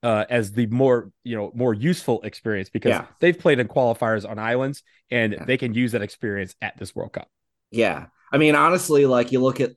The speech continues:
Speaker 2: this roster, like, you have a good chunk of your starting group, the guys that played in that Nations League final. And that's probably, that Nations League final is probably the closest they're gonna get to a World Cup environment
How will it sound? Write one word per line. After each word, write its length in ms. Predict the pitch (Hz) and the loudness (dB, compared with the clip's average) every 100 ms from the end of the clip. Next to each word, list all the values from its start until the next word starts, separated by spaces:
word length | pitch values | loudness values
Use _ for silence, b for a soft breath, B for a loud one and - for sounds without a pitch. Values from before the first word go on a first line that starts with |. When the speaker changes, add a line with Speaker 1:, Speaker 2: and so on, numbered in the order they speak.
| _ | _
Speaker 2:
this 380 | 113 120 110 - | -6 -2 -2 -4
roster, 420 | 101 104 117 107 | -2 -2 -2 -4
like, 260 | 101 98 101 _ _ _ _ _ - | -4 -6 -8 _ _ _ _ _ -2
you 160 | 120 | 2
have 160 | 139 139 | 2 2
a 20 | |
good 240 | 127 135 127 | 0 0 0
chunk 300 | 123 117 139 | -2 -2 -2
of 160 | 120 | -4
your 340 | 113 101 95 85 _ | -4 -4 -8 -14 _
starting 500 | - - 110 117 110 | -8 0 2 2 0
group, 420 | 101 107 120 120 _ _ _ _ _ _ - | 0 0 0 -2 _ _ _ _ _ _ -6
the 120 | 120 | -2
guys 300 | 110 107 101 | 0 0 -2
that 120 | 107 104 - _ _ _ - | -4 -6 -16 _ _ _ -6
played 300 | 117 120 123 | 0 2 2
in 100 | 117 | 0
that 200 | 113 101 | -2 -4
Nations 420 | 113 120 131 107 | -6 -4 -6 -4
League 200 | 117 110 | -6 -6
final. 480 | 98 110 104 82 101 | -6 -4 -4 -6 -4
And 80 | |
that's 160 | 113 131 | -4 -2
probably, 340 | 208 214 202 B B B | 0 2 2 B B B
that 140 | 151 190 | 0 0
Nations 320 | 214 214 185 | -2 -4 -4
League 160 | 165 | -4
final 400 | 139 135 131 120 | -4 -6 -4 -4
is 120 | 117 - _ | -8 -12 _
probably 680 | - 135 135 143 143 151 | -8 -4 -2 -4 -4 -4
the 120 | 123 | -4
closest 500 | 123 - 117 117 104 | -6 -6 -6 -6 -8
they're 140 | 113 104 | -8 -6
gonna 180 | 113 104 | -6 -4
get 220 | 107 - | -6 -6
to 160 | 110 | -6
a 100 | 104 | -6
World 380 | 98 104 101 101 | -4 -2 -4 -4
Cup 240 | - 98 98 | -6 -6 -6
environment 680 | 98 95 90 92 90 85 | -8 -6 -6 -8 -10 -12